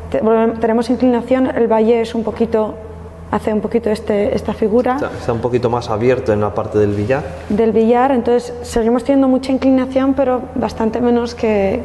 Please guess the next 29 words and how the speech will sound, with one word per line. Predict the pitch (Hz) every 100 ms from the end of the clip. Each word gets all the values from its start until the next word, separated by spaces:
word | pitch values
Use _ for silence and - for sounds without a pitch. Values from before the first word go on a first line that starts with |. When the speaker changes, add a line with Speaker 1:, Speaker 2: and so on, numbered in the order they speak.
| -
Speaker 1:
que | 226
en | 208
Valdeginés. | 190 190 190 202 196 180 - - - - - - - - - -
Y, | 247 254 269 277 262 -
eh, | 220 202 196 202 -
un | 226
poco | 226 -
para | 247
hacer | 247 240
referencia | 254 254 247 247 247 240 226
al | 240 214 226
nombre, | 269 277 254 285 - - - - - - - - -
eh, | 233 220 214 208
realmente | 220 226 233 254
la |
Poza | 247 247
de |
Ballesteros | 240 233 233 254 247
se | 226
encuentra | 214 226 226 233 226
en |
el | 220 214
paraje, | 214 214 233 - 226 208 185 - - - -
eh, | 214
que | 208
se | 214 220
llama | 226 214
Biurco, | 196 240 302 - 262 285 - - - - - - -
pero | 240 277 294